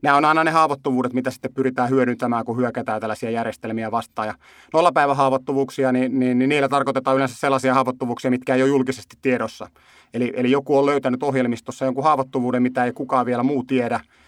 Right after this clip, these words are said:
ja mitä ei ole käytetty missään hyväksi. Ja näähän on tänä päivänä myös kovaa kauppatavaraa, eli jos joku löytää sellaisen, niin, niin, tota,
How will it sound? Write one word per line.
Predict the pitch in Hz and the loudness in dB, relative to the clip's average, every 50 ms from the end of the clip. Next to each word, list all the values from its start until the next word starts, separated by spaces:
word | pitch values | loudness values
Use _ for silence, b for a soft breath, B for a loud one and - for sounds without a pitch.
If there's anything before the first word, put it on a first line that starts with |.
| b b | b b
ja | 123 | -4
mitä | 123 123 127 123 | -2 -2 0 -2
ei | 120 | -2
ole | 127 - | -2 0
käytetty | 143 131 127 117 117 113 - - | 0 0 2 0 -2 -6 -6 -4
missään | 113 113 110 - - 127 117 113 113 | -4 -4 -4 -4 -6 -6 -4 -4 -4
hyväksi. | 127 123 123 117 - - - 120 | -4 -4 -4 -4 -6 -6 -6 -6
Ja | 117 110 - B B B B B B | -6 -6 -8 B B B B B B
näähän | 143 143 151 147 | 2 2 4 2
on | 143 143 131 | 2 2 2
tänä | 156 151 147 131 | 2 2 2 2
päivänä | - 135 127 123 123 127 | 2 0 0 2 2 2
myös | 131 127 127 | 0 0 -2
kovaa | - 147 127 135 123 123 | -2 0 0 0 0 2
kauppatavaraa, | 135 127 127 127 - 123 127 117 110 104 104 104 104 101 101 | 2 0 0 0 -4 -6 -6 -6 -4 -4 -4 -4 -4 -4 -4
eli | 104 | -6
jos | 104 104 - | -6 -6 -6
joku | 139 127 - 131 | -4 -2 0 2
löytää | 131 127 127 127 120 - | 2 2 2 0 -2 -2
sellaisen, | - 131 120 117 131 - 123 117 | -2 -2 -2 -2 -4 -4 -4 -4
niin, | 117 117 110 120 | -4 -4 -4 -6
niin, | 117 113 113 | -6 -6 -6
tota, | - 113 113 113 110 | -6 -6 -4 -4 -6